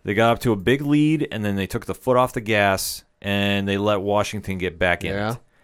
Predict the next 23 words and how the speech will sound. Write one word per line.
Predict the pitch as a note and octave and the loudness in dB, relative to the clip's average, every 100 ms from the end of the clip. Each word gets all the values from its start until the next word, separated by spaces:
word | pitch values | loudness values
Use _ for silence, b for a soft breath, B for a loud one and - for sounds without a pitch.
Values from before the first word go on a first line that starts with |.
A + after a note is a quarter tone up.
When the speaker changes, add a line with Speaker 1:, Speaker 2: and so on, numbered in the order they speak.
| b | b
Speaker 1:
Now, | A#2+ A#2+ | -2 0
kudos | A2 - F#3 A#3 B3 A3 | -2 2 6 8 8 6
to | B3 | -4
Buffalo. | G3 F#3+ E3 - D#3+ D3 C#3+ | 0 2 2 2 4 6 6
I | B2 | 4
will | B2+ C3 | 2 0
say | C3 C3+ B2 | -2 -2 -2
this. | A2+ G2 F#2 - - - | -2 -4 -4 -4 -16 -10
You | F#2 | -8
at | F#2 | -4
least | A2 B2 G#2 | -2 -2 -4
learned | A2 B2+ D3+ | 0 0 0
from | D3+ C3+ | -2 -2
that | C3 | -2
mistake, | G#2+ - C3 B2 G#2+ | -2 -2 0 0 -2
and | F#2+ | -8
you | F2+ | -8
poured | - A#2+ G#2 | -4 -2 0
it | G2 | 0
on | G#2 G2+ | -2 -2
the | |
second | - F#2+ - D#2+ | -4 -6 -6 -8
half. | A#2+ A#2 D2+ - | -4 -4 -6 -18